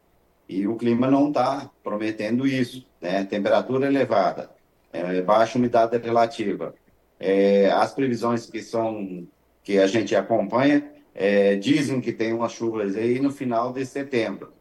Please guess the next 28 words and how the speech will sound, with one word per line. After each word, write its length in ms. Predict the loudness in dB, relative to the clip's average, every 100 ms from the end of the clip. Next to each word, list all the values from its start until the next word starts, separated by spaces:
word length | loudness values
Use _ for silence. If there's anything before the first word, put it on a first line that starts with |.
| _ _ -6
Mas 420 | -2 0 0 0
é 80 | -2
preocupante 720 | 0 -4 -6 -6 -6 -4 -8
porque 520 | -8 -8 -4 0 2
o 80 | 2
produtor 500 | -2 -4 0 2 2
não 160 | 0 0
vai 240 | 0 0
soltar 420 | -4 -4 -4 -6
uma 120 | -8
semeadura 640 | -10 -6 -4 -2 -2 -2 -4 -8 _ _
sem 760 | -6 -2 2 4 2 0 -4
um, 220 | -4 -4 -4 -8 -12
um 260 | -8 -10 -12 -16
clima 580 | -4 -2 0 0 -2 -8 _ -8
perfeito, 560 | -6 -4 -2 -4 -6 -14
porque 240 | -10 -4
o 100 | -4
custo 560 | -2 -2 -2 -2 -14 -14 -18 -20 -4
de 240 | 0 0
plantio 760 | 0 2 2 0 -2 -2 -2 -6
e 120 | -6
ter 220 | -4 -4
que 440 | -2 -4 -4 -8 -14 _
replantar 880 | -4 -2 0 -2 0 0 0 -2 -12
hoje 280 | -10 -8 -2
é 80 | -2
caríssimo 760 | 0 0 0 -2 -4 -8 -10